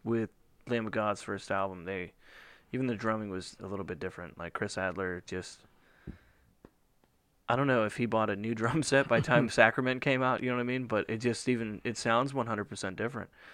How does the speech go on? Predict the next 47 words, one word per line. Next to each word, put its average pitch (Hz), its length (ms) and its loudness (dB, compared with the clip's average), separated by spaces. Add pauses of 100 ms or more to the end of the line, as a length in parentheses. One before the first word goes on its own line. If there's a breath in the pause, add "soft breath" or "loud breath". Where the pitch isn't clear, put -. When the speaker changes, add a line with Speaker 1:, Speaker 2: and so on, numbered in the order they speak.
(260 loud breath)
Speaker 1:
It's, 101 240 -4
uh, 98 300 -2 (720 soft breath)
it's 120 140 -4
really 147 200 8
cool 143 180 2
to 123 60 6
look 117 240 4
and 101 100 -8
see, 107 300 0
like, 95 220 -2
where 95 140 2
they 92 120 0
came 98 240 -6
from, 90 300 -6
like, 87 340 -12 (480)
and 104 140 -6
what 104 100 -4
they 92 140 0
are 87 120 0
now, 90 320 -2
'cause 85 400 -10 (840 soft breath)
now, 104 280 0
I 95 40 0
mean, 95 160 -6
they're 101 160 -2
a 82 60 -2
heavy 98 320 -2
hitter 95 480 -4
when 101 180 -8
you 92 120 -8
talk 90 240 -4
about 87 220 -2
the 92 60 -12
metal 92 220 -2
scene. 87 300 -8
Speaker 2:
Right. 117 340 8 (240)
Speaker 1:
You 92 60 -12
know, 92 120 -6
Lamb 104 220 -4
of - 60 -2
God 101 240 2
is 95 100 -6
one 95 100 -8
of 92 80 -8
those 90 140 -6
people 92 360 -8
that 87 180 -8